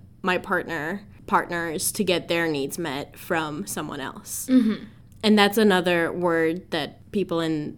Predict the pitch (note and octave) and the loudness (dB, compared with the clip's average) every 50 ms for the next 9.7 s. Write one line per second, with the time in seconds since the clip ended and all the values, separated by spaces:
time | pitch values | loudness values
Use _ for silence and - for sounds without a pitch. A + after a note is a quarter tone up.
0 | - G3 F3 F3 F#3 F3+ D#3+ D#3 D#3 D3+ D3+ D3 D3+ D3 F3+ G#3 - - F#3 G3 | -6 -6 -6 -4 -2 -2 0 0 0 -2 -2 -4 -4 -6 -6 -6 -8 -6 -4 -4
1 | F#3 F#3 F#3+ - G#3 F3+ F3 E3 D#3+ D#3+ E3+ F#3 G3 - - F#3+ D3+ D#3 D3+ - | -2 -2 -2 0 0 2 2 2 2 2 0 -2 -4 -6 -2 -2 -2 -2 -2 -2
2 | G3 G3 - F3+ D3+ D#3 F3 G3 G#3 G#3+ A3+ A#3+ B3+ C4 - - - - - - | -2 -2 0 -2 -2 0 0 0 0 0 2 2 2 0 -2 -6 -18 -18 -12 -4
3 | - G#3 G3 G3+ F#3+ F#3 F#3 - G3+ G3+ G3 F#3+ F#3 F#3 F#3 F#3+ F#3 F3+ F3+ F3+ | 0 2 4 4 4 4 2 2 2 4 4 4 2 0 2 2 2 4 4 2
4 | F3+ F#3 E3 D#3+ D#3+ D#3+ - E3+ E3 E3 E3 D#3+ - - - - G3 F3 E3+ F3 | 0 2 4 2 2 4 2 2 2 4 2 0 0 -2 -4 -2 -2 2 4 4
5 | F3 E3 D3 D#3 F3+ E3+ F3+ - - F3 - - - D#3+ D3+ D3 C#3+ D3 - - | 4 6 4 2 0 0 -2 -2 -2 -2 -2 -2 -6 -8 -6 -6 -8 -8 -10 -6
6 | - E3 D#3+ - - D3 C3+ - - - - - - A#2 - - G3+ A3 A3+ A#3+ | -6 -6 -6 -4 -6 -6 -6 -8 -8 -10 -10 -8 -8 -8 -6 -2 0 0 2 2
7 | C4 C4+ B3+ C#4 D#4+ F4+ F#4+ F4+ F#4 C4 A3 G#3 F#3+ F3 E3+ E3+ E3 D#3+ D#3 D#3+ | 2 2 2 0 -2 -2 -2 -2 0 0 2 2 2 2 2 2 2 0 0 0
8 | - G#3+ G#3 G3+ G#3+ G3+ - A#3+ B3 B3 - - - - - - A3+ B3 A#3+ A3 | -2 -2 -2 -2 -4 -2 -2 -4 -4 -4 -6 -8 -10 -8 -2 4 6 6 6 6
9 | G3+ G#3+ A3 A3 A3+ A#3 A3+ - G3+ G3 A3 B3+ - - | 4 2 -4 -2 -2 -2 0 0 0 0 0 0 -4 -6